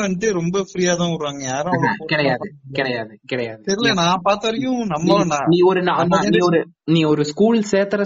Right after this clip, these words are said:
Speaker 2: ஸ்டேஜ்ல ஒரு அம்மா, ஒரு, ஒரு மதர், மதரா இருப்பாங்கல்ல, அவங்க கிட்ட போய் கேளு, "நீங்க எதுல கொண்டு போய் விடுவீங்க?" அப்படின்னு சொல்லி கேளு. "நீ மெட்ரிக்ல கொண்டு, அதாவது சமச்சீர்ல கொண்டு போய் விடுவீங்களா, இல்ல போய் ஒரு சி பி எஸ் சில கொண்டு போய் விடுவீங்களான்னு?" நைன்டி பர்சன்ட்டுக்கு மேல, ஆஹா, நைன்டி ஃபைவ் பர்சன்ட்டுக்கு மேல சி பி எஸ் சில விடுறது தான் ப்ரிஃபர் பண்ணுவாங்க.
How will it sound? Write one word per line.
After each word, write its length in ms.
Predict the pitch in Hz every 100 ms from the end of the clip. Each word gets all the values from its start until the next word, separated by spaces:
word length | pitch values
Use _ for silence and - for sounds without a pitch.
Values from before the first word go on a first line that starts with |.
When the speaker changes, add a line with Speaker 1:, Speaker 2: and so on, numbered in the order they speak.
| 202
Speaker 2:
ஸ்டேஜ்ல 500 | 185 185 185 185 160
ஒரு 140 | 147
அம்மா, 240 | 127 147 151
ஒரு, 400 | 135 139 135 127
ஒரு 160 | 131 131
மதர், 400 | 135 170 170 - 139
மதரா 360 | 147 170 185
இருப்பாங்கல்ல, 480 | 160 139 131 120 135 -
அவங்க 220 | 127 131
கிட்ட 160 | 156 180
போய் 280 | 143 135
கேளு, 160 | 131 139
"நீங்க 240 | 156 143 147
எதுல 180 | 202 196
கொண்டு 200 | 156 147
போய் 80 |
விடுவீங்க?" 220 | 143 143 143
அப்படின்னு 280 | 123 131
சொல்லி 200 | 135 131 127
கேளு. 260 | 120 123 143 _ _ _ -
"நீ 160 | 147
மெட்ரிக்ல 400 | 147 156 226 202
கொண்டு, 240 | 180 170 -
அதாவது 300 | 143 165 156
சமச்சீர்ல 360 | 196 220 190
கொண்டு 200 | 160 160
போய் 60 | 147
விடுவீங்களா, 400 | 143 135 131 185 - _ -
இல்ல 160 | 165
போய் 160 | 165 214
ஒரு 300 | 175 151 139
சி 140 | 190
பி 80 | 202
எஸ் 60 | 196
சில 160 | 165
கொண்டு 200 | 139 143
போய் 80 | 135
விடுவீங்களான்னு?" 460 | 131 127 120 127 135 _ _ -
நைன்டி 480 | 131 180 269 277 208
பர்சன்ட்டுக்கு 440 | 196 226 220 175
மேல, 400 | 156 156 151 139
ஆஹா, 200 | 151 - _ 120
நைன்டி 380 | 139 208 233
ஃபைவ் 240 | 220 214 165
பர்சன்ட்டுக்கு 260 | 196 196
மேல 180 | 156 160
சி 180 | 185 190
பி 80 | 208
எஸ் 60 |
சில 200 | 190 160
விடுறது 140 | 139 139
தான் 160 | 165 156
ப்ரிஃபர் 260 | 135 147
பண்ணுவாங்க. 260 | 131 117